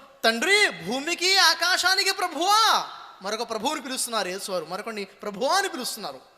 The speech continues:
మరియు ద్వితీయోపదేశకాండం పదో అధ్యాయం పదిహేడవ వాక్యం ప్రకారముగా అక్కడ తెలియచడం ఉంది, "మన దేవుడైన యెహోవా పరమ ప్రభువును పరమ దేవుడును అయి ఉన్నాడు."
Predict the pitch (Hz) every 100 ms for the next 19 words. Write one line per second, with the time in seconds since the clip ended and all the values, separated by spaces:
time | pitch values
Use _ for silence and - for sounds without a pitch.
0 | _ - 359 294 277 - - 226 370 403
1 | 392 359 339 330 - 269 320 330 302 269
2 | 254 311 277 247 233 226 220 214 226 311
3 | 339 - 262 269 247 285 330 311 277 262
4 | 247 240 233 - 202 240 320 359 381 403
5 | 403 403 381 339 269 277 330 220 294 453
6 | - - - - _ _ - 208 220 277
7 | 359 359 381 359 359 370 381 453 466 -
8 | - 277 381 370 427 453 466 466 453 440
9 | 440 415 381 233 -